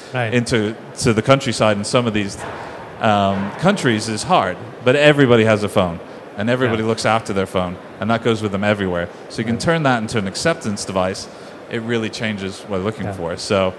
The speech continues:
Speaker 2: so that's our continued mission as a
Speaker 1: Yeah.
Speaker 2: company, is just to improve the overall payments infrastructure of every country that we're operating in.
Speaker 1: Well, it's, it's interesting,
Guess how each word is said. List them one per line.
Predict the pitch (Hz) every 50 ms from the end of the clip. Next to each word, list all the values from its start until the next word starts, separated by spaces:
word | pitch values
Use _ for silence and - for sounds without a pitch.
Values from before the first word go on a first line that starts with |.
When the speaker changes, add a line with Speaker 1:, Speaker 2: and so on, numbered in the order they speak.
| - - - - - - - - - - - - -
Speaker 2:
so | - - 143 139
that's | 127 156 170 175 175 - - - -
our | 156 127 123
continued | - - 120 113 - - 147 139 127 117 107 98 98
mission | 110 120 120 - 110 104 101
as | 95 98
a | 101
Speaker 1:
Yeah. | 110
Speaker 2:
company, | 127 120 113 113 110 101 101 95 95 - - - - - - - -
is | 107 - -
just | 123 113 -
to | 113 107
improve | 101 98 - - - - 127 123 120 117 104
the | 107 110
overall | 113 113 113 101 104 104 101 98
payments | - 120 120 117 117 110 101 - 113
infrastructure | 107 107 - 101 - - 101 95 - - 101 98 92 92 - - - - - -
of | 110 107 113
every | 120 117 110 110
country | - - 101 92 - - 87
that | 87 85
we're | 85 87 87 -
operating | - 85 78 73 71 67
in. | - - - - - - - -
Speaker 1:
Well, | 180 180
it's, | 170 170 165 - - - -
it's | 165 180 - - - - -
interesting, | 151 214 208 233 226 - - 196 180 165 156 147